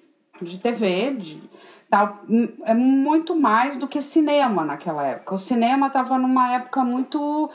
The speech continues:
embaixo, assim. A gente não rolava tanto filme como rola hoje, assim. Acho que o filme... De-, a, o,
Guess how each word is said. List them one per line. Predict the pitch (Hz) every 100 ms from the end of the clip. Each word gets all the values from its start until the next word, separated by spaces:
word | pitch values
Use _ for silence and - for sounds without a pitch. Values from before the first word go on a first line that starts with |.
| - -
embaixo, | 269 285 214 220 254 262 190 - 170
assim. | - 185 180
A |
gente | 185 226 214 247
não | 262 285 277
rolava | 277 277 254 262
tanto | - 277 285 254
filme | - - 285 254 226
como | - 240 226
rola | 226 226 220
hoje, | 202 214 226 190 147
assim. | - - 135 104 - - -
Acho | 175 185
que | 220
o |
filme... | 208 233 233
De-, | 220 208 - _ _
a, | - 190 - 202
o, | 220 202